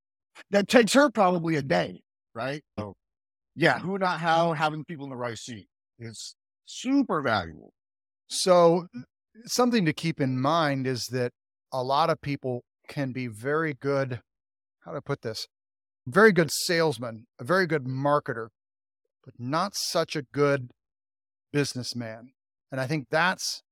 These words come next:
Speaker 2: the struggle that so many people have,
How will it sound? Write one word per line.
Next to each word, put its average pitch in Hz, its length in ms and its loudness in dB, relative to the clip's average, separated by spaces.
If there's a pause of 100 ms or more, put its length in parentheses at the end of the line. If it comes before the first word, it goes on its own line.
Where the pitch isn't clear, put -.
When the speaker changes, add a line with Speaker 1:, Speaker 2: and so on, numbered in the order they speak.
(420)
Speaker 2:
the 123 80 -8
struggle 165 680 0
that 131 140 -10
so 165 460 0
many 151 280 0
people 131 460 -6
have, 123 580 -4